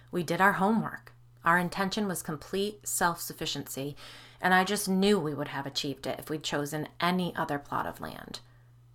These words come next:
We knew we didn't want to be too far from civilization, just far enough that when things fell apart, we'd be safely entrenched and self-reliant. We wanted to create a place that our children and grandchildren could withdraw to when the time came."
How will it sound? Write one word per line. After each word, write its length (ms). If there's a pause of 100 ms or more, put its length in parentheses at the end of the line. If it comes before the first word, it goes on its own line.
(240)
We 180
knew 160
we 100
didn't 240
want 140
to 60
be 160
too 340
far 260
from 160
civilization, 840
just 260
far 280
enough 360
that 240
when 140
things 320
fell 180
apart, 380
we'd 100
be 140
safely 480
entrenched 640
and 240
self-reliant. 840 (540)
We 380
wanted 540
to 80
create 300
a 40 (120)
place 320
that 160
our 100
children 460
and 100
grandchildren 680
could 200
withdraw 420
to 180 (100)
when 120
the 60
time 300
came." 360